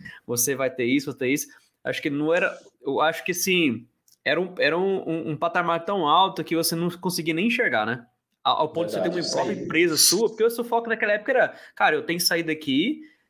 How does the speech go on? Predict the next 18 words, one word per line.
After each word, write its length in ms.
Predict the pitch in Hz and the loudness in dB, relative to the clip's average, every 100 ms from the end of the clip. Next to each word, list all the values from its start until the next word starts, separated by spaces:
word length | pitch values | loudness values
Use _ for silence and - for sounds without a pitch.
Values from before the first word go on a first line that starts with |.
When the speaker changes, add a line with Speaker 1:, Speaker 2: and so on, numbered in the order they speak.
| _ | _
Speaker 1:
trabalhar 640 | 170 175 180 151 156 185 185 | -4 2 2 4 4 4 4
em 60 | |
um 80 | 170 | 2
outro 280 | 175 180 180 | 2 0 -2
lugar 300 | 170 160 185 | 0 0 0
que 80 | 220 | -2
me 120 | 254 | -2
pague 260 | 247 190 208 | 2 2 2
mais, 300 | 311 277 208 | 2 4 2
que 100 | 180 | -2
ganhe 200 | 165 175 | -2 -2
mais 180 | 185 180 | 0 0
dinheiro 220 | 208 196 | 2 0
pra 80 | 202 | -4
eu 40 | |
poder 140 | 190 185 | -4 -2
ajudar 180 | 180 175 | -2 -2
meus, 220 | 185 - | -2 -4